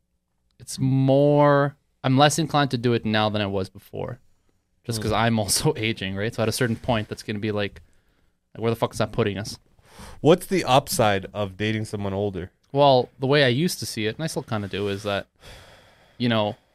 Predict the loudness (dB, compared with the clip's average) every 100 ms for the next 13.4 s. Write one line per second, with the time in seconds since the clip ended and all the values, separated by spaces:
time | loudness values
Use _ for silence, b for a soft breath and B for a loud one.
0 | _ _ _ _ _ _ _ _ _ _
1 | _ _ -6 -4 2 4 4 4 0 -4
2 | -4 -2 0 0 -4 -6 -2 0 0 -2
3 | -6 _ -14 -12 -10 -8 -6 -4 -2 -2
4 | -2 -4 -4 -6 -4 -4 -4 -8 -10 -12
5 | _ _ _ _ _ _ _ -2 0 0
6 | 0 0 0 0 -2 0 2 2 0 0
7 | -4 _ _ _ -10 -8 -6 -8 -10 -12
8 | _ -4 0 2 2 0 -2 -6 -6 -2
9 | 0 0 -2 -6 -4 -2 -2 -4 -2 0
10 | 0 -2 -4 -4 -6 b b b -10 -4
11 | -2 -2 -4 -2 0 0 -2 -2 -4 -6
12 | -8 -6 -6 -6 -8 -8 -2 2 2 2
13 | 2 2 2 -2